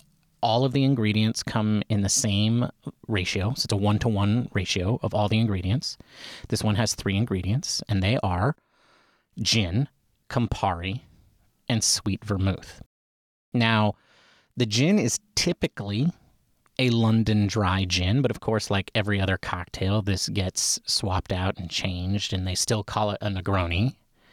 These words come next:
as long as the gin is a gin. But the traditional and original recipes called for a London dry gin. So this would be a juniper forward gin, but not something, like, super botanically like Plymouth.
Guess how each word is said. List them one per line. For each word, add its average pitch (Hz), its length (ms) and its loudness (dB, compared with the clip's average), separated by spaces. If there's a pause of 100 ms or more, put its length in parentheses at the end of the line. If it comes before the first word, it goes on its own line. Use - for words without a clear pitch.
(340)
as 101 200 0
long 95 280 4
as 87 200 -2
the 90 480 -4 (280)
gin 101 260 0
is 95 180 -2
a 87 60 -2
gin. 87 360 -2 (880)
But 113 400 2
the 113 140 0
traditional 107 1200 2
and 110 220 0
original 104 540 0
recipes 92 600 -2
called 92 360 -4
for - 200 -4
a 98 100 0
London 92 520 -2
dry 90 300 -4
gin. 90 380 -4 (140)
So - 160 0
this 90 220 -4
would 90 120 -2
be 90 140 -2
a 85 60 -2
juniper 104 540 0
forward 95 560 0 (100)
gin, 87 440 0 (720)
but 160 100 2
not 160 320 2
something, 107 500 2
like, 95 140 0
super 143 640 4
botanically 107 720 2
like 95 240 0
Plymouth. - 460 -8